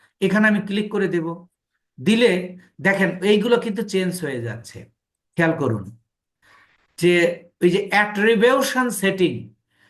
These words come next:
অ্যাট্রিবিউশন সেটিংটা কিন্তু আর নাই। এখানে যেহেতু আপনি এনগেজমেন্ট, আপনি অ্যাডটা সিলেক্ট করে দিয়েছেন, আপনার অ্যাডটা যেহেতু এনগেজমেন্ট হবে,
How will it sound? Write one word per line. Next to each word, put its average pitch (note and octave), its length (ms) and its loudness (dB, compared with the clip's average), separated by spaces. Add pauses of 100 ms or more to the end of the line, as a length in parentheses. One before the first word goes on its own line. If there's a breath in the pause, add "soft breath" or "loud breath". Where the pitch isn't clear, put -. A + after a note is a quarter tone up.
(140)
অ্যাট্রিবিউশন A3 920 -2
সেটিংটা G#3 540 -4
কিন্তু F3+ 300 -6
আর C#3 120 -4
নাই। G#2 360 -10 (1040 soft breath)
এখানে B3 340 0
যেহেতু B3 320 0
আপনি C4 400 -2 (200)
এনগেজমেন্ট, B3 1040 0
আপনি G#3 420 -6
অ্যাডটা F#3+ 540 -4 (240 soft breath)
সিলেক্ট B3+ 420 -2
করে G3 200 0
দিয়েছেন, E3 600 -2 (480 soft breath)
আপনার A3 360 0
অ্যাডটা A3 400 2
যেহেতু A#3 320 0
এনগেজমেন্ট G#3+ 800 0
হবে, B2 360 -10